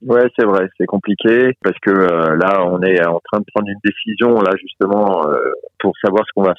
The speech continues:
faire par rapport, euh, au pays et à la période. Parce que, bon, la Thaïlande, euh, est en tête de liste des pays les plus, euh, qui ont le mieux géré la crise du covid. C'est-à-dire que c'est eux qui sont le moins touchés dans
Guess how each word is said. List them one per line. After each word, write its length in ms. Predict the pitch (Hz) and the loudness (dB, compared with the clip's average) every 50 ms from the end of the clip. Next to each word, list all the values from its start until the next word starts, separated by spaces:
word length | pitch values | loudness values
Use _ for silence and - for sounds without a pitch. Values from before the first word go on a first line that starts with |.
| - | 0
faire 220 | 113 107 110 101 - | 0 0 0 0 0
par 140 | - 87 78 | -2 -2 -2
rapport, 560 | 80 80 - - 104 104 101 90 78 80 80 | -2 -2 0 0 2 2 2 2 2 2 2
euh, 480 | 82 80 80 80 85 80 80 80 71 60 - - - | 2 2 2 2 2 2 2 2 2 0 -2 -2 -4
au 80 | 101 - - | -4 -2 0
pays 320 | 107 101 104 110 120 127 - | 2 2 4 4 4 4 4
et 100 | - 107 | 2 2
à 60 | 104 | 2
la 100 | 104 104 | 2 0
période. 440 | - 113 101 95 95 87 82 - - - _ _ | 0 0 2 2 4 2 2 0 -4 -8 _ _
Parce 160 | - - - - - | -4 -4 -4 0 0
que, 300 | 107 107 107 107 104 92 - | 2 2 4 4 2 2 2
bon, 80 | 101 98 92 80 | 2 2 2 2
la 100 | 82 87 | 0 0
Thaïlande, 500 | - 101 98 101 104 110 113 110 107 98 | 0 0 2 2 2 2 2 2 2 2
euh, 360 | 87 82 82 82 80 80 76 76 73 - - _ _ - | 2 4 4 4 4 2 0 0 -4 -10 -14 _ _ 2
est 240 | 104 101 101 101 | 4 4 4 4
en 140 | 95 90 92 | 4 2 0
tête 220 | - - 139 135 - | 0 0 -2 0 2
de 60 | 135 135 | 2 4
liste 300 | 127 131 143 143 - - _ - | 6 6 4 4 2 -2 _ -2
des 80 | 110 | -2
pays 340 | - - 120 117 123 131 131 | 2 2 4 4 6 6 6
les 140 | 113 101 95 - | 6 4 2 0
plus, 440 | - - 117 117 117 117 113 107 | -2 2 4 4 6 6 6 4
euh, 240 | 98 95 92 92 90 90 - | 4 4 4 2 2 0 0
qui 100 | - 113 | -2 0
ont 60 | 107 | 0
le 100 | 107 107 | 2 2
mieux 220 | 110 120 131 131 | 2 2 2 2
géré 320 | 117 120 113 107 107 113 113 | 2 2 2 2 4 2 2
la 120 | 104 95 | 2 0
crise 200 | - - - 98 - | -2 -6 -12 -8 -8
du 60 | 98 | -6
covid. 300 | - - 98 92 117 160 - 113 95 87 - _ _ _ _ - | -2 0 0 2 2 2 2 0 -2 -2 -6 _ _ _ _ -6
C'est-à-dire 240 | 80 80 90 95 - - - | -2 -2 0 -2 -2 -2 -2
que 180 | 78 78 78 76 - _ | 0 0 0 -2 -2 _
c'est 100 | 82 92 | 0 0
eux 80 | 101 - | 0 -2
qui 100 | - - - | -6 -12 -6
sont 100 | - 85 | -4 -2
le 40 | 90 | 0
moins 140 | 95 113 117 | 0 -2 -2
touchés 360 | - - 95 - - 117 156 190 | -4 -6 -4 -2 0 0 0 2
dans 140 | - 95 85 | 0 -2 -2